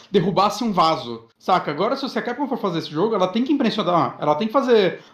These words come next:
o, o dinossauro andando numa salinha pequena e destruindo aquela sala enquanto anda. É isso que a gente quer ver,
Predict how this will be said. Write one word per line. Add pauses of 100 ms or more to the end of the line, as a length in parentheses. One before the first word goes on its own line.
o,
o
dinossauro
andando
numa
salinha
pequena
e
destruindo
aquela
sala
enquanto
anda.
É
isso
que
a
gente
quer
ver,